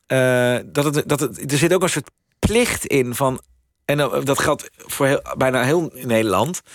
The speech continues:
Weet je wel, van wij zijn hier zo'n rijk land. Ja, je, ehm, eh, v-, voordat je mag klagen dat het al, dat je allemaal, eh, dwars gezeten wordt of zo, dat, dat, dan moet het wel heel erg zijn, vind ik. Eh, dan, ik, ik vind het al heel gauw, eh, klagerig worden.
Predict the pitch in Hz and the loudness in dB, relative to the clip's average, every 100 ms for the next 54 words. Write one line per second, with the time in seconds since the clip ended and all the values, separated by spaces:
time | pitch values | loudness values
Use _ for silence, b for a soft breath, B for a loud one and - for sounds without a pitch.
0 | B - 131 135 143 143 143 156 147 139 | B -4 0 2 2 2 2 2 2 2
1 | 127 170 143 135 131 - 139 120 147 - | 4 2 2 2 0 0 0 0 -2 -8
2 | B B B B B 127 101 - - 131 | B B B B B 2 2 -4 -6 0
3 | 127 - - - 135 120 117 117 113 - | 0 -2 -14 0 2 2 2 -4 -8 -18
4 | - - 117 113 90 95 - - - 156 | -20 -4 2 2 0 -4 -8 -2 2 4
5 | 143 127 135 123 113 135 123 117 127 120 | 2 -2 -2 -2 0 0 0 0 0 0
6 | 117 110 117 120 120 127 107 123 117 113 | 0 2 0 0 0 2 2 2 4 4
7 | 113 110 104 104 117 143 160 123 117 117 | 4 4 2 2 2 2 0 0 2 2
8 | 117 107 101 98 92 - 95 120 - 117 | 2 2 2 0 -2 0 2 2 0 0
9 | 117 120 113 123 127 139 135 131 160 202 | 0 0 -2 -2 2 2 2 2 4 2
10 | - 190 214 - 87 87 - B B 139 | 2 0 -2 -2 -4 -4 -8 B B 0
11 | 120 95 - B B B B B B 120 | 2 0 -6 B B B B B B 2
12 | 117 123 139 131 120 120 131 151 135 127 | 4 2 2 2 2 0 0 -2 2 2
13 | 151 175 135 107 113 113 - 160 160 117 | 2 2 2 2 4 2 0 -2 -2 -2
14 | 98 107 98 90 92 | -2 0 0 0 -4